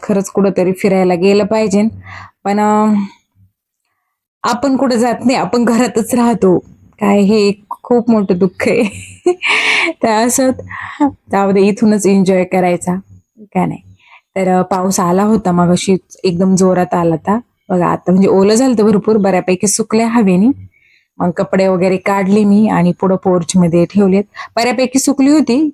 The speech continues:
कारण, अं, दुपारून आलता ना, साडेबारा एकच्या दरम्यान पाऊस आलता. तर ही पहा आपल्या घराच्या पुढं जे सीताफळाचं झाड आहे ना, तिथून, अं, यांनी सीताफ-, सीताफळ ही तोडलेली आहेत.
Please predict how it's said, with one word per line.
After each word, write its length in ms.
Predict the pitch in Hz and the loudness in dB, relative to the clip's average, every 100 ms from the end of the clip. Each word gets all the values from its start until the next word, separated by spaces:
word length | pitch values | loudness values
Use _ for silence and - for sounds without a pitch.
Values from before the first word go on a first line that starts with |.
| - | -4
कारण, 360 | 185 180 180 | -4 0 0
अं, 480 | 180 180 180 175 180 185 - - - | 2 2 2 2 0 -2 -8 -20 -4
दुपारून 400 | 196 196 190 202 | -2 0 2 2
आलता 320 | 196 196 214 | 0 0 0
ना, 120 | 254 | 2
साडेबारा 480 | 269 226 185 185 180 | 2 0 0 2 2
एकच्या 340 | 180 175 196 180 | 0 0 -2 0
दरम्यान 200 | 180 180 | 0 -2
पाऊस 380 | 185 170 170 | -2 -2 -2
आलता. 300 | 170 160 160 170 _ _ _ _ _ _ - | -2 -2 -6 -10 _ _ _ _ _ _ -8
तर 40 | 196 | -4
ही 200 | 196 247 | 0 0
पहा 280 | 247 233 233 | 0 -2 -2
आपल्या 340 | 185 196 196 | -2 -2 0
घराच्या 400 | 202 202 190 185 | 0 0 0 0
पुढं 200 | 202 208 | 0 0
जे 200 | 190 202 | 2 2
सीताफळाचं 600 | 196 202 196 208 185 180 | 0 -2 -2 -2 -2 0
झाड 220 | 208 214 | 2 2
आहे 100 | 220 | 0
ना, 160 | 202 220 320 _ _ _ _ _ _ _ 226 | 2 0 -2 _ _ _ _ _ _ _ -8
तिथून, 360 | 196 226 214 | -4 0 2
अं, 280 | 208 202 196 | 2 2 2
यांनी 320 | 185 196 214 | 2 2 2
सीताफ-, 400 | 208 190 196 - - _ _ _ _ _ _ _ | 0 -2 -4 -6 -16 _ _ _ _ _ _ _
सीताफळ 480 | 220 190 185 196 | -6 -4 0 2
ही 180 | 185 190 | 2 2
तोडलेली 540 | 180 196 190 185 196 | 2 2 4 4 4
आहेत. 120 | 202 | 4